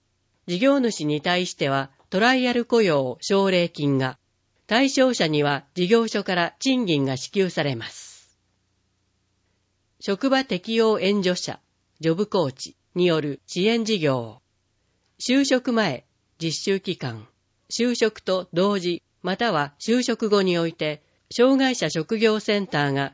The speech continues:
ジョブコーチを派遣して、障害者が職場に適応できるように、障害者、事業主双方に支援を行います。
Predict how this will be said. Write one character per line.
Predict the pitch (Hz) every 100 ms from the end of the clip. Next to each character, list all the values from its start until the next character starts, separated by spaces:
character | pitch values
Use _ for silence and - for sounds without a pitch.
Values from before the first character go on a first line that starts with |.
| _
ジ | 165
ョ |
ブ | 190 247
コ | 254
ー | 247
チ | 247 147
を |
派 | 127 143
遣 | 180 175 160
し | -
て、 | 156 143 - _ _ -
障 | 240 269
害 | 262 254
者 | 240 165
が | 143 -
職 | 190 175 247
場 | 240
に | 240
適 | - - 233
応 | 226
で | 214
き | 208 226
る | 196
よ | 156 143
う | 131
に、 | 131 123 _ _
障 | - 240 254
害 | 247 208
者、 | - 139 127 -
事 | 185
業 | 233 254
主 | 202 156 151 139
双 | - 247 247
方 | 190 147
に | 131 135 -
支 | - 185
援 | 208 196
を | 151
行 | 143 147
い | 139 120
ま | -
す。 | - - -